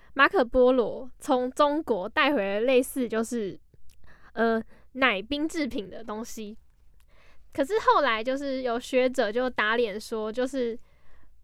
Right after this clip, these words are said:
这是不可能的，因为那时候就是马可波罗，如果他真的那时候就把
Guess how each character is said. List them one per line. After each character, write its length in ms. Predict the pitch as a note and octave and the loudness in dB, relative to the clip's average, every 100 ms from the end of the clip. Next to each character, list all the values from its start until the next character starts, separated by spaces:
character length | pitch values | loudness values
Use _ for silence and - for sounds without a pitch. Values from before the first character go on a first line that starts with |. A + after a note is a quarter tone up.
| - | -4
这 100 | G#4+ | 0
是 100 | A4 | 0
不 100 | G#4 | 0
可 220 | E4 A#3 | -2 -2
能 220 | F3+ C3+ F3+ | -4 -12 -14
的， 140 | F#3+ | -10
因 140 | D#4 | -2
为 220 | F#4 F#4 F4 | 0 0 0
那 120 | F#4 | -2
时 100 | F#4 C#4 | 2 4
候 240 | C#4+ C4 - - - - | 4 2 -4 -20 -16 -2
就 140 | D4 | -2
是 260 | C#4+ C#4 B3+ - | -2 -8 -8 -4
马 160 | A#3+ C4+ | 0 2
可 160 | E4 | 0
波 240 | G#3+ A#3+ A#3+ | 2 2 2
罗， 200 | G3+ A3 | 0 0
如 60 | |
果 80 | D4+ | 0
他 120 | C#4 | 0
真 160 | C4 C4 | 0 -2
的 140 | B3 | -2
那 40 | C4+ | -4
时 120 | C4 | -2
候 180 | A#3 A#3+ | -4 0
就 140 | B3+ | -2
把 280 | A#3 F3 | -2 -4